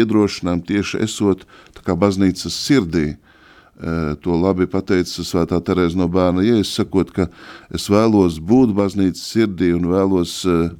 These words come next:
tur, eh, saņemt mīlestību un šo mīlestību nest pasaulē. Mm. Tad, tad, manuprāt, arī šis, eh, viens Caritas, eh, tāds, eh, aspekts ir ļoti, ļoti būtisks, eh,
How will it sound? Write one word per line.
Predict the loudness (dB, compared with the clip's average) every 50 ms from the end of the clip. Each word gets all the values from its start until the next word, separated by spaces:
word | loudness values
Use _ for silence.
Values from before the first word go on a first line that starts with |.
| -10 0
tur, | 2 2 2 2
eh, | -2 -10 -16 -20 -20 -20 -20 _ _ -8 -4 -2 -2 0 0 0 0 -2
saņemt | -4 -6 -2 0 2 2 2 2 0 0
mīlestību | 2 2 2 2 2 0 -4 -2 -2 0 0 0
un | -2 -6
šo | -4 -4 -2
mīlestību | 0 0 0 0 -2 -2 -2 -2 -2 0 0
nest | 0 2 0 0 -2 -6 -8
pasaulē. | -6 -6 -6 -4 -2 -2 -2 -2 -2 -4 -4 -6 -10 -12 _ _ _
Mm. | -14 -12 -12 -14 -16 -20 _ _
Tad, | -12 -6
tad, | -6 -6 -8 -6 -10 -6
manuprāt, | -4 -2 0 0 0 0 0 0 0 0 0 0 0
arī | 2 2 2 2 0 -2 -12 -20 -20 -20 -20 _
šis, | -12 -2 0 0 0 0 -2 -4 -4
eh, | -2 0 2 2 4 4
viens | 6 6 4 4 2 -2 -6 -8
Caritas, | 0 2 2 2 2 0 -2 -8 -8 -8 -6 -4 0
eh, | 0 2 2 2 0
tāds, | 0 0 0 0 0 -2 -4 -8 -8 -4 -2
eh, | -2 -2 0
aspekts | 0 0 -2 -2 -2 -2 -2 -2 -2 -2 -2 -2
ir | 0
ļoti, | 0 4 4 2 2 2 0 0
ļoti | 2 2 0 0 -2 -6
būtisks, | 2 4 6 6 6 4 2 -2 -2 -4 -10 -10 -10 -6 -2
eh, | 0 0 0 0